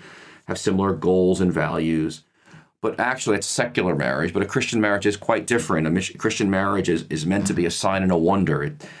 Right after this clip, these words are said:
uh, think of the blind see, the, the, the, uh, lame walk, the dead are raised. These are signs and wonders that point to something, uh, something louder of, of the love of God, of who God is.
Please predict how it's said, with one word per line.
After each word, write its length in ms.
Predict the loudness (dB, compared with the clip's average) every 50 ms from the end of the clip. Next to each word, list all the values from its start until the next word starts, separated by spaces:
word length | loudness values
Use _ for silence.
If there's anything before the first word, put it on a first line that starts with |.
| -20 -20 _ _ _
uh, 160 | -4 -4 -4
think 240 | -2 -2 -2 0 0
of 120 | 0 0 0
the 60 | -2
blind 480 | -2 0 2 2 2 2 2 2 0
see, 520 | 0 -2 -2 0 0 2 2 2 2 2 0
the, 260 | 0 -2 -4 -6 -10 -14 _ _ _ _ _ _ _
the, 180 | -10 -10 -10 -10 -12 _ _ -16
the, 320 | -10 -6 -4 -4 -2 -2
uh, 200 | -4 -4 -6 -6
lame 440 | -4 -2 0 0 0 2 2 2 4
walk, 560 | 4 4 4 4 4 4 2 2 0 -2 -6 -12 _ _ _ _ -10
the 80 | -8
dead 240 | -2 0 2 2 4
are 160 | 4 4 4
raised. 360 | 4 4 4 4 4 2 2
These 120 | 0 -2 -2
are 60 | -2
signs 500 | -4 -2 -2 0 2 2 2 0 0 0
and 180 | 2 2 2 2
wonders 640 | 2 2 2 2 0 0 0 0 -2 -4 -6 -4 -4
that 180 | -4 -4 -6
point 440 | -10 -8 -2 0 0 0 0 -2 -6 -6
to 200 | -4 -4 -4 -4
something, 640 | -4 -4 -6 -6 -6 -8 -10 -10 -8 -10 -10 -12 -16 -20 -20 -20 -20 -20 _ _ _ _
uh, 200 | -8 -6 -4 -4
something 420 | -4 -4 -4 -2 -2 -2 -2 -2 -2
louder 640 | -2 0 0 0 0 0 -2 -2 -4 -6 -8 -12 -12 -8
of, 220 | -6 -6 -6 -8 -8
of 200 | -8 -8 -6 -6
the 180 | -4 -4 -6 -6 -6
love 320 | -6 -4 0 0 0 0 0
of 180 | -2 -2 -2
God, 380 | 0 2 2 2 2 0 0 -2
of 80 | -4
who 180 | -2 0 0 2
God 300 | 2 2 2 2 2 0
is. 420 | 0 0 -2 -4 -6 -10 -14 -16